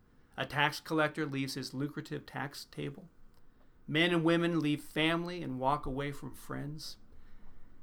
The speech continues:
Jesus' call to follow is not one more obligation to add to our daily routine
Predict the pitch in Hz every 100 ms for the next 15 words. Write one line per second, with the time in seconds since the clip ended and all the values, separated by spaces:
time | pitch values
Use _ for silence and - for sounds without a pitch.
0 | - 139 170 175 175 - 165 160 143 131
1 | 131 - - - 139 - 175 160 117 -
2 | - - - - 139 156 170 185 170 156
3 | 170 170 156 156 160 147 135 139 131 131
4 | 139 135 131 131 131 135 - 131 123 127
5 | 127 127 120 123 - 185 165 110